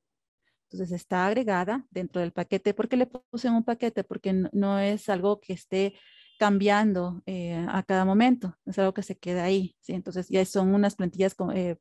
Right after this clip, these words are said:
prediseñadas y no las voy a cambiar. Por eso las pongo en es-, eh, ahí. Listo, voy a grabar. Voy a hacer nuevamente mi deploy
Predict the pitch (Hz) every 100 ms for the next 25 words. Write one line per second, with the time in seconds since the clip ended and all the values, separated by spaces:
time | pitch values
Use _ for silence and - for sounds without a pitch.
0 | _ 180 185 185 185 190 214 208 202 202
1 | 214 _ _ _ - _ - 233 247 190
2 | 190 190 185 185 175 - 175 165 180 196
3 | 190 180 180 180 170 170 180 175 175 -
4 | 185 175 165 175 - 190 170 147 _ _
5 | - - _ 214 240 - - 294 - 190
6 | 185 185 180 180 196 254 269 _ - _
7 | 220 220 220 202 196 214 190 175 180 185
8 | 175 180 214 202 202 214 196